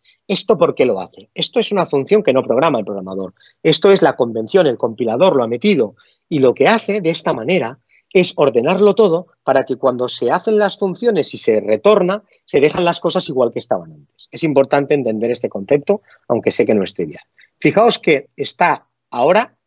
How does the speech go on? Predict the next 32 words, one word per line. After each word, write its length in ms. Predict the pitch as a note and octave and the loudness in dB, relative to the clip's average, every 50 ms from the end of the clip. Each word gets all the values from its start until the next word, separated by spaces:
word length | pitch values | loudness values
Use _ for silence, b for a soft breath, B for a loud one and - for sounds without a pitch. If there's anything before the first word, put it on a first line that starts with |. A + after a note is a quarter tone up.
| _ _ - | _ _ -6
el 120 | C3 C#3 | -2 0
orden 260 | E3 F#3 G3+ G3+ E3+ | 0 0 0 0 -2
era 240 | C#3+ A#2+ A2 G2 E2+ _ _ _ _ _ - | -2 -4 -4 -6 -10 _ _ _ _ _ -10
el 100 | B2 A2+ | -6 -4
parámetro 420 | - A#2 A2 A2 A2 G#2 G#2+ A#2 | -2 -2 -2 -2 -2 -4 -2 0
dos, 220 | C#3+ G#3 B3 A3+ - | 2 2 2 2 0
el 100 | D3+ B2+ | -2 -2
parámetro 420 | C3 A2 A2 A2 G#2+ - B2+ C#3+ | -2 -2 -2 -2 -2 0 0 2
uno, 180 | F#3 A3 A#3+ B3 | 2 2 2 0
la 120 | A3+ C#3+ | 0 0
dirección 380 | A#2 A#2+ A2 G2+ - - A#2+ A#2+ | 0 0 -2 0 0 -2 0 2
de 80 | C3 | 2
retorno 440 | E3 G3+ G3+ - G3+ F#3+ F3+ G3+ G#3+ | 2 2 2 0 0 0 0 0 0
y 120 | G#3 F#3+ G3 | 2 2 4
ahora 400 | G3 G3+ G3 F#3+ F#3+ G3 G#3+ - _ _ _ _ | 4 4 4 2 0 -2 -2 -6 _ _ _ _
el 140 | - F3 D#3 | 0 2 2
antiguo 680 | D#3+ D#3 D3+ D3+ C#3+ - F#3 F#3 E3 F3 G#3 G#3 G3+ G3+ | 2 2 0 -2 -4 -4 -4 -2 0 2 2 2 2 2
E 120 | - D#3 D3 | 2 2 4
B 140 | D#3 D#3 | 4 4
P 160 | D3 D#3+ D#3+ D#3+ | 4 2 2 2
de 80 | F#3 | 2
la 100 | F3 D3+ | 2 0
función 400 | - C#3+ B2+ A#2 - - B2+ A#2 | 0 -2 -8 -8 -6 -6 -6 -4
que 120 | A#2+ - B2+ | -4 -4 -4
me 100 | A2+ G2+ | -4 -4
ha 60 | F#2 | -6
llamado. 340 | F2 E2+ F2 D#2+ D2 - - - _ _ _ _ _ _ _ _ _ - | -6 -10 -12 -14 -18 -20 -20 -20 _ _ _ _ _ _ _ _ _ -4
Vale, 260 | - A2 - - _ _ _ _ _ _ _ _ - | -2 -2 -2 -4 _ _ _ _ _ _ _ _ -4
a 80 | D3+ | 0
partir 300 | D3 B2 G#2+ - D#3+ D3 | 0 0 0 0 0 0
de 80 | C3+ A#2 | 2 2
ahí 320 | A#2+ F3+ G#3+ B3 D4 C#4 | 2 2 0 -2 -4 -10